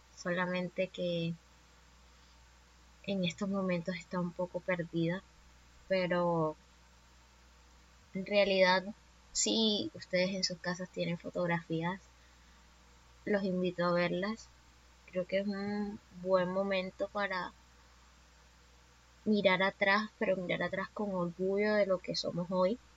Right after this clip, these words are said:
de lo que nos hemos convertido. Y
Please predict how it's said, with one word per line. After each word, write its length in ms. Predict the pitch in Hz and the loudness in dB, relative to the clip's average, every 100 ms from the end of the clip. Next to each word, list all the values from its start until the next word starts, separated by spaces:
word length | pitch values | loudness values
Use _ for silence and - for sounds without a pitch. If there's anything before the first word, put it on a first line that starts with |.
| - - - - - - - - | -20 -20 -20 -20 -20 -20 -10 0
de 80 | |
lo 120 | 190 185 | 4 6
que 120 | 190 | 4
nos 120 | 190 | 4
hemos 240 | 165 170 - | 0 -2 0
convertido. 800 | 202 185 180 - 190 190 208 220 - - - - - - - - - | -2 0 -2 -4 -2 0 0 -2 -12 -20 -20 -20 -20 -20 -20 -12 -4
Y 720 | 190 185 180 104 98 80 | -2 -2 -2 -4 -4 -6